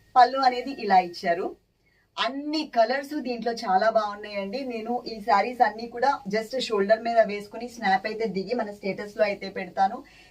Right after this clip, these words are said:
ఎక్కువ స్టాక్ అయితే లేదు కాబట్టి ఫాస్ట్ ఫాస్ట్‌గా ఆర్డర్ చేసేసుకోండి మీ అందరూ కూడా. ఓకే, దీనికి బ్లౌజ్ కూడా already చూపించానా?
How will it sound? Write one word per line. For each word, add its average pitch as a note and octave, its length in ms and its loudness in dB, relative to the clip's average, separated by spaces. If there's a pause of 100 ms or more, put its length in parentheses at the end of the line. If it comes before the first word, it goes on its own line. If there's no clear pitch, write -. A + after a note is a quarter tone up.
ఎక్కువ C#4 300 -4
స్టాక్ A#3+ 320 4
అయితే A#3+ 200 8
లేదు A3+ 240 2
కాబట్టి A3+ 440 0
ఫాస్ట్ B3+ 380 0
ఫాస్ట్‌గా A#3+ 400 -2
ఆర్డర్ G3+ 240 2
చేసేసుకోండి G3 600 -4
మీ F#3 100 -2
అందరూ E3 280 2
కూడా. D#3 220 -2 (400)
ఓకే, C#4 200 -2
దీనికి B3 260 -4
బ్లౌజ్ A3+ 300 6
కూడా C#4 180 -2
already A3+ 300 -2
చూపించానా? A#3+ 540 -8